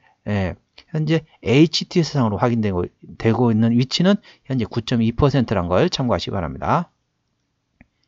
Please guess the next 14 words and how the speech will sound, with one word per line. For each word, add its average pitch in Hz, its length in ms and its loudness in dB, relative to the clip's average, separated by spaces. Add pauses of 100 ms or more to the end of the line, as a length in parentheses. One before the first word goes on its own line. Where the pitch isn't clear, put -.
(220)
무한회사다, 156 600 2
이제 101 120 -4
로봇 92 280 0
관련된 113 400 -2
종목이 107 300 -2
되겠습니다. 98 600 -4 (480)
실적 208 380 0
보시도록 165 300 6
하겠습니다. 139 480 2
매출액 151 340 -2
같은 156 260 -2
경우는 147 240 0
이십이 113 320 -2
년도에 127 320 0